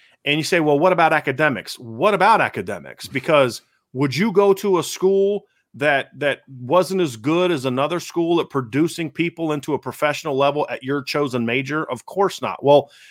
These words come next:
it's, it, we have to understand that football players, even ones that love academics and value academics, Brady Quinn's primary major at Notre Dame was still football. He was someone who graduated with a very high G P A and had two ma-,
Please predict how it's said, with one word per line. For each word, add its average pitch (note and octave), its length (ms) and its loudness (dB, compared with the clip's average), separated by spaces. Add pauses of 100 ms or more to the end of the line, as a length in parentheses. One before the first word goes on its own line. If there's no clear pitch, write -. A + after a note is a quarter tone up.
(320)
it's, D3+ 280 -2
it, D3 240 0
we E3 220 2
have A3+ 240 2
to F3 100 2
understand E3+ 440 2
that - 100 -4
football G3+ 380 2
players, B2+ 420 0
even G3 340 -2
ones E3 280 -2
that C#3 160 -2
love C#3+ 500 2 (240)
academics B2+ 680 0
and A2+ 120 -6
value C3 440 0
academics, B2+ 560 -2 (400)
Brady G#3 260 4
Quinn's F#3+ 400 0
primary E3 560 0
major C3 460 0
at A#2+ 100 -4
Notre C3 280 0
Dame A#2 420 0
was G#2+ 120 -6
still B2 680 2 (120)
football. - 640 -2 (440)
He A3 180 2
was A#3 120 0
someone F#3+ 280 4
who C#3+ 80 2
graduated D3+ 560 2
with B2+ 100 0
a A#2+ 120 -2
very C#3+ 340 2
high D#3 200 0
G C#3 220 -2
P B2+ 200 -2
A A#2 140 0
and A#2 80 -8
had A#2+ 220 -6
two A3 340 -4
ma-, G3 180 6